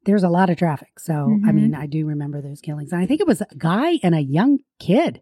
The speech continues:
Speaker 1: Like, the kid with him that was killing too wasn't, wasn't an adult. I wanna say fifteen, sixteen, seventeen, maybe seventeen. So that is spree killer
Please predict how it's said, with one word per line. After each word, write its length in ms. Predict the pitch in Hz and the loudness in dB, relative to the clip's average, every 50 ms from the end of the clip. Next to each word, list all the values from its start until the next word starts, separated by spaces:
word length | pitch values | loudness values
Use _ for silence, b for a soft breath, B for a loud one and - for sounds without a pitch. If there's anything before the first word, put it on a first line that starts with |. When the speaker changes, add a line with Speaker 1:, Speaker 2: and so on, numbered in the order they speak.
| - | -6
Speaker 1:
Like, 120 | - 170 - | -6 -4 -4
the 80 | 180 | -4
kid 260 | - - 208 226 247 233 | -6 0 0 0 2 4
with 220 | 180 180 202 - | 2 0 2 2
him 200 | 240 262 269 269 | 2 2 4 4
that 120 | 269 277 | 4 2
was 160 | 269 277 - - | 0 -2 -6 -6
killing 360 | - - 277 277 277 269 262 | -2 2 2 4 4 4 4
too 360 | - 269 269 277 294 294 262 - | 4 2 2 2 2 0 0 0
wasn't, 360 | 214 226 233 254 247 233 220 _ - | -2 0 2 2 2 2 0 _ -2
wasn't 280 | 185 180 214 208 302 294 | 0 0 2 4 4 4
an 100 | 247 185 | 4 2
adult. 440 | 175 165 147 160 165 175 156 135 _ _ _ _ _ | 2 0 0 0 0 0 -2 -4 _ _ _ _ _
I 60 | - - | -20 -16
wanna 160 | - 214 262 | -16 -16 -12
say 240 | - - 196 151 - _ _ _ _ _ - - 214 220 - - - | -6 -6 -6 -6 -6 _ _ _ _ _ -10 -8 -8 -8 -8 -10 -8
fifteen, 280 | 226 220 - 247 240 | -8 -6 -2 -2 -2
sixteen, 360 | 247 - 220 - - 226 226 220 | -2 -2 -8 -6 -2 -2 -2 -2
seventeen, 460 | - 214 208 240 247 - 277 277 - _ _ - | -2 -4 -4 -4 -4 -2 -2 -4 -4 _ _ -6
maybe 140 | - 185 202 | -4 -4 -4
seventeen. 480 | 202 - 208 202 220 220 240 233 254 254 _ _ _ | -4 -6 -6 -6 -6 -6 -4 -6 -6 -6 _ _ _
So 220 | - - 240 233 226 | -2 2 2 2 2
that 540 | 185 185 180 214 226 277 339 370 370 - - - | 0 0 0 2 2 4 4 2 2 0 -2 0
is 280 | - 285 311 320 285 - | 2 4 4 4 2 0
spree 680 | - - - - 269 294 311 320 339 339 339 339 330 - | -6 -10 -6 -2 0 2 4 4 4 4 4 2 0 -2
killer 500 | - 277 294 294 311 311 311 311 349 - | -2 -2 0 2 4 4 4 2 0 -2